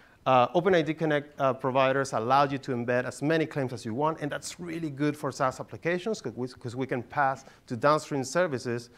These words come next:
all the claims and all the information that we want. Okay, enough talk. So we're gonna go for demo one. In demo one, what we'll do, we'll do two things. We'll, are gonna,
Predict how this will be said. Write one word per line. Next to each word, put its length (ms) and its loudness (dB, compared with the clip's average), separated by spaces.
all 160 2
the 100 0
claims 360 -2
and 100 -2
all 60 -2
the 100 -4
information 460 -6
that 120 -10
we 100 -12
want. 380 -18
Okay, 320 6
enough 260 2
talk. 280 4
So 240 2
we're 180 -2
gonna 160 6
go 100 6
for 160 -4
demo 240 6
one. 240 4
In 120 2
demo 220 10
one, 260 8
what 140 4
we'll 140 6
do, 200 4
we'll 140 4
do 80 -2
two 220 -2
things. 440 -2
We'll, 440 2
are 100 4
gonna, 320 2